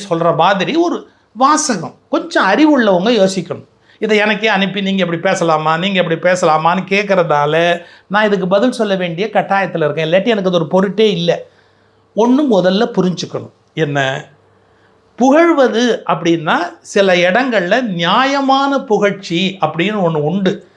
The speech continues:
அந்த எல்லையோட நிக்கிறது தான் எங்களுடைய கண்ணியமான ஒரு வாழ்க்கை முறை. ஆனா, இப்ப போடுகிற அந்த சின்ன, அந்த Facebook-ல, Instagram-ல போடுறது இருக்கு பாருங்க, இதை பத்திய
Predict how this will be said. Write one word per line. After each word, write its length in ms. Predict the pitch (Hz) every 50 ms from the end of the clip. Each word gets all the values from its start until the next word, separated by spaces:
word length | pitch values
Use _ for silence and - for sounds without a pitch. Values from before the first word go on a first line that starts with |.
| _ _ _ _ _ _
அந்த 260 | - 185 202 202 185 180
எல்லையோட 500 | 170 175 202 220 226 233 240 247 254 269
நிக்கிறது 520 | 262 233 202 185 - 226 220 196 196 180
தான் 220 | 175 196 226 247
எங்களுடைய 520 | 226 202 202 202 214 202 185 175 170 160 156
கண்ணியமான 800 | 156 170 180 196 220 226 220 214 196 190 175 165 170 208 240
ஒரு 240 | 240 190 180 190 175
வாழ்க்கை 440 | 151 147 160 185 190 190 - 190 165
முறை. 240 | 135 123 120 117 - - - _ _ _ _ _ _ _ _ _ _ _ _ _ _
ஆனா, 640 | - - 226 214 196 170 143 135 160 220 277 302 - - - _ _ _ _ _ _ _ _ _ _ _
இப்ப 240 | 233 247 226 247 220
போடுகிற 560 | - - 285 339 370 381 381 339 311 277 247
அந்த 220 | 233 220 202 - -
சின்ன, 320 | - 254 277 294 294 269
அந்த 400 | 247 220 202 196 185 180 175 175 -
Facebook-ல, 640 | 240 240 240 190 180 185 185 185 190 196 202 202 196
Instagram-ல 580 | 190 - 240 233 208 196 196 190 185 180 175 170
போடுறது 280 | 180 185 185 180 180 165
இருக்கு 180 | 165 165 151 139
பாருங்க, 280 | 170 160 151 151 156
இதை 140 | 160 185 202
பத்திய 280 | 208 226 226 302 254